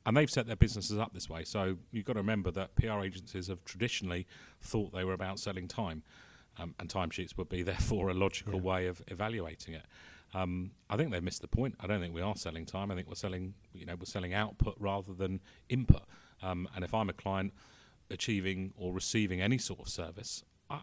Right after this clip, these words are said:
Speaker 1: I kind of just want a great service. I'm not really fussed how much time it takes, uh, of that individual to provide that service. Actually, I'd rather them do it probably a bit quicker.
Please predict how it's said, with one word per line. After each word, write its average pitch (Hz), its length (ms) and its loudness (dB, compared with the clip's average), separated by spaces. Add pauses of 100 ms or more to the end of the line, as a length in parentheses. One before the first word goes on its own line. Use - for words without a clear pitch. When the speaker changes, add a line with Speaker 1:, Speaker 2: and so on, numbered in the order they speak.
Speaker 1:
I 139 140 -8
kind 127 260 -4
of - 80 -6
just - 200 -6
want 107 140 -4
a 90 40 -12
great 104 300 -2
service. 117 380 -4
I'm 107 180 -2
not 117 160 -4
really 104 220 0
fussed - 320 -8
how 101 120 -6
much 98 260 -6
time 104 240 -4
it 95 60 -10
takes, - 380 -8 (400)
uh, 98 40 -6 (100)
of 104 140 -4
that 101 160 2
individual 101 480 0
to - 100 -8
provide 104 320 -2
that - 140 -6
service. 82 380 -4
Actually, 151 260 0
I'd 80 80 -10
rather 90 240 -4
them 95 180 -4 (100)
do 92 100 -2
it - 120 -6
probably 90 220 -2
a - 20 -6
bit 101 160 -4
quicker. - 320 -6